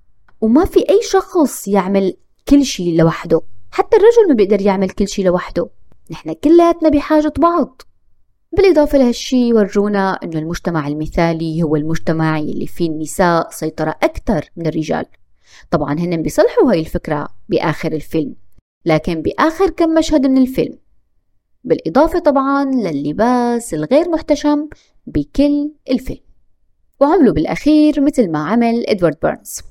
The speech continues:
شاف المرأة لشو بحاجة وربط حاجتها بالشي اللي كان عم يروج له.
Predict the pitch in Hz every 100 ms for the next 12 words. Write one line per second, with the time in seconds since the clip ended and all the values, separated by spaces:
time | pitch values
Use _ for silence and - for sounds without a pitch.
0 | _ _ _ - 403 359 277 240 233 160
1 | 226 220 208 - 269 254 185 170 160 247
2 | 359 _ _ _ _ _ - 277 311 196
3 | - - 156 202 254 247 269 302 - _
4 | - 156 160 - 277 262 175 160 - 220
5 | 214 214 214 208 190 160 165 165 160 -